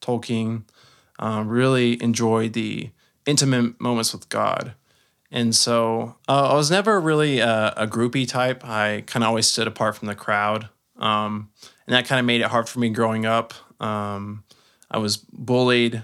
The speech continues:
um, I had some anxiety issues, some self-esteem issues,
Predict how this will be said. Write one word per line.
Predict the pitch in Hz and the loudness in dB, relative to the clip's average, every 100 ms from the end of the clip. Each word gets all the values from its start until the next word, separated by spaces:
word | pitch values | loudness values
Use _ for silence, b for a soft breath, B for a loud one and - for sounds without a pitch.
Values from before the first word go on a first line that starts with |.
| - | -12
um, | - 110 107 104 104 104 110 - | -6 -2 -2 -2 -4 -6 -10 -8
I | |
had | 110 107 101 | -4 -4 -4
some | - 110 98 - | -4 -4 -6 -8
anxiety | 113 113 110 110 107 110 | -4 -2 0 0 -2 -2
issues, | 110 - 110 110 | -4 -4 -2 0
some | 107 | 0
self-esteem | 101 107 104 - - 117 113 104 | -2 -2 0 -2 0 0 0 -2
issues, | 113 - 110 110 107 95 | -4 -6 -6 -6 -4 -6